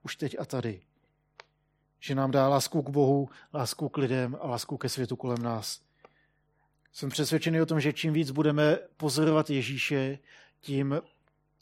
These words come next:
větší radost budeme mít, když půjdeme za ním.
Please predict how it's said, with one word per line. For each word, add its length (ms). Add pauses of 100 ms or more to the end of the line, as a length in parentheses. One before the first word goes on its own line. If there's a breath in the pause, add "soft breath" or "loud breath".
(200)
větší 720 (340 soft breath)
radost 760
budeme 340
mít, 240
když 220
půjdeme 300
za 140
ním. 320